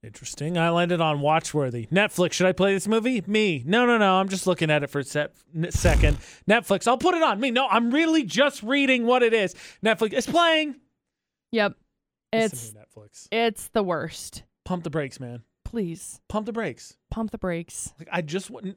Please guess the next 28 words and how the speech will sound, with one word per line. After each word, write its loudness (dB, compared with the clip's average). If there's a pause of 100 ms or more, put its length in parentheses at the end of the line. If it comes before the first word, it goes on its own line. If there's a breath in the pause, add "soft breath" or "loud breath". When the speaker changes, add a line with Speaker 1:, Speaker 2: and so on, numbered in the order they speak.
(160)
Speaker 1:
YouTube -4
started -4
doing -6
that -8
too, -6
by 0
the -6
way. -8
Speaker 2:
Yeah, -8 (160)
I -8
know. -6
Speaker 1:
If -4
Speaker 2:
I -2
hate 0
Speaker 1:
you, 0
Speaker 2:
it. -6 (100)
Speaker 1:
if -8
you -10
put -6
the, -4
like, -2
cursor -2
over -2
stuff -2
now, 0
it's -6
like, 0 (400)
"Oh, 2